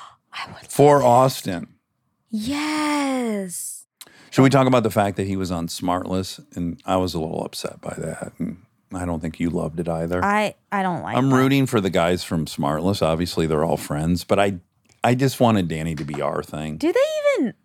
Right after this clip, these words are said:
Speaker 1: know about Danny?
Speaker 2: Apparently, I asked him how it went. Apparently, Bateman knew his shit, which I wouldn't put past Bateman, but I didn't like that either.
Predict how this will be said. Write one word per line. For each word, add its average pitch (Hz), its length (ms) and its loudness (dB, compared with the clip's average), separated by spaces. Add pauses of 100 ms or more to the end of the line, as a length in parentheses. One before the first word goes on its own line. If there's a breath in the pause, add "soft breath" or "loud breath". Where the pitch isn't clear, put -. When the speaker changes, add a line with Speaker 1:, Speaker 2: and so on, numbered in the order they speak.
(100)
Speaker 1:
know 160 440 -4
about 220 320 -2
Danny? 220 180 0
Speaker 2:
Apparently, 170 520 4
I 127 120 4
asked 135 180 2
him 123 100 2
how 107 120 4
it 90 80 -2
went. 87 220 2
Apparently, 107 460 2
Bateman 80 400 0
knew 82 160 0
his 87 120 -2
shit, - 420 -6
which 101 300 -4
I 98 100 0
wouldn't 95 260 0
put 90 180 -4
past 85 320 -6 (260)
Bateman, 85 420 -8
but 98 140 0
I 127 80 6
didn't 131 180 4
like 85 280 -2
that 80 240 -6
either. 78 400 -4